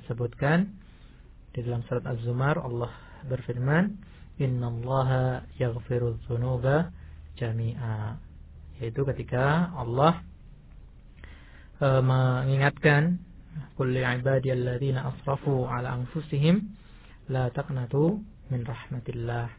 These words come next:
Nah, katakanlah kepada hamba-hambaku yang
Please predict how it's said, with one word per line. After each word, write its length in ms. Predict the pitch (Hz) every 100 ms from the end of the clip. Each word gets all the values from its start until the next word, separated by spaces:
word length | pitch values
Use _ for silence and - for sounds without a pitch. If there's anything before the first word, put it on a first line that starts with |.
| - - 151
Nah, 80 | 139
katakanlah 560 | 131 127 143 143 135
kepada 640 | 131 131 123 135 147 170 175 135
hamba-hambaku 800 | 127 127 135 135 156 160 143 - - - - - - - - -
yang 640 | 139 156 165 175 180 185